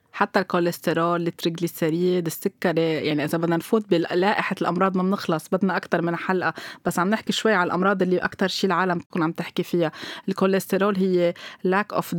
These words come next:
joy، مش عم بسمح للفرح يفوت على جسمي، مثل كأنه مسكر كل شيء حوالي وما بدي أفرح، أو حاسس إنه أنا ما بستحق إني أكون عندي سعادة أو عم بفرح بحياتي. بصيروا عم بيسدوا لش-، يعني بينسدوا فعليًا للشرايين،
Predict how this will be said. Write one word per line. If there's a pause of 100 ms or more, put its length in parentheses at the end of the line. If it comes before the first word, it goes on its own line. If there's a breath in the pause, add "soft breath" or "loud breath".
joy،
مش
عم
بسمح
للفرح
يفوت
على
جسمي،
مثل
كأنه
مسكر
كل
شيء
حوالي (300 loud breath)
وما
بدي
أفرح،
أو
حاسس
إنه
أنا
ما
بستحق
إني
أكون
عندي
سعادة
أو
عم
بفرح
بحياتي. (340 loud breath)
بصيروا
عم
بيسدوا
لش-،
يعني
بينسدوا
فعليًا
للشرايين،